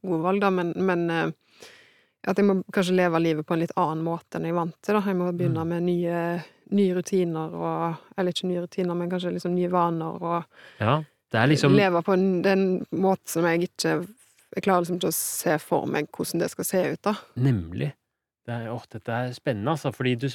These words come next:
Speaker 2: beskriver liksom noe som jeg synes ofte så får folk ikke helt til å beskrive det, men det, selv om det er en endring som kanskje oppleves som en sånn, «Åh, det hadde vært fint å få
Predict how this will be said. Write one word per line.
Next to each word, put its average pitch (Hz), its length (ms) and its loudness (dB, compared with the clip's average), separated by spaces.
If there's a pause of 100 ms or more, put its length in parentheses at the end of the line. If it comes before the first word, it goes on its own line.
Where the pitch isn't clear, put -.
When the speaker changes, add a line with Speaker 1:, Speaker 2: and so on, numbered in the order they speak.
Speaker 2:
beskriver 110 540 -4
liksom 123 260 -4
noe 101 220 -2
som 123 240 -2
jeg 123 160 0
synes 123 220 -8 (100)
ofte 127 340 -6
så 139 160 -2 (260)
får 127 280 -2
folk 127 320 -2
ikke 120 160 -2
helt 113 120 0
til 107 140 -4
å 104 60 2
beskrive 110 400 -4
det, 151 100 0
men 135 180 0
det, 127 180 4 (340)
selv 131 260 6
om 143 80 8
det 123 140 8
er 139 80 6
en 135 80 -4 (100)
endring 110 300 2
som 135 80 2
kanskje 123 340 0
oppleves 110 460 0
som 123 180 2
en 123 80 4
sånn, 110 300 2 (180)
«Åh, 123 140 -4
det - 100 -4
hadde 113 140 2
vært - 80 -6
fint 110 160 0
å 110 80 -2
få 110 80 2